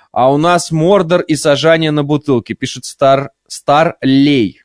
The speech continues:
Отдельно вот Стар и с-, отдельно Лей. Старлей, да вы посмотрите видео-то. Если бы у нас так, э, м, так сказать,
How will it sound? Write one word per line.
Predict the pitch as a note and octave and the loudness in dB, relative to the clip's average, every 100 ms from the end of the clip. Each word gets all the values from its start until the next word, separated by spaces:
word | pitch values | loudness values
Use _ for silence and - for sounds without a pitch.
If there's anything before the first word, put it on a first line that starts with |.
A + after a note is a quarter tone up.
| _ - | _ -6
Отдельно | B2+ B2+ C#3+ A2 D#2+ | -4 0 0 0 -4
вот | D#2+ - | -10 -12
Стар | - D3+ F3 - | -4 -2 -2 -2
и | A#2+ | -10
с-, | - | -8
отдельно | - G#2 B2 C3 B2 | -4 -4 -2 -2 -2
Лей. | A#2 F2+ - - - - - C#3 | -4 -6 -10 -20 -20 -20 -8 -6
Старлей, | - G3+ G#3+ A3+ A#3+ D3+ | -2 2 2 2 2 2
да | D#3 | 0
вы | F3+ A#3 | -2 -4
посмотрите | - B3 B3+ B3 G3 | -2 0 0 -2 -4
видео-то. | F#3+ G#3+ D3+ C3+ A2+ A#2 A2+ | -2 -2 0 0 0 0 0
Если | A2+ D#3 D#3+ F3 | 0 -2 -2 -2
бы | E3+ | 0
у | |
нас | F#3 F3+ - | 0 0 0
так, | E3+ D#3 - | 0 0 -2
э, | C#3+ | 0
м, | C#3+ C3+ B2+ G2 A2 G#2 G#2+ A#2+ | 2 0 -4 -10 -14 -16 -14 -6
так | C3 - | -6 -4
сказать, | C3+ B2+ - | -4 -4 -4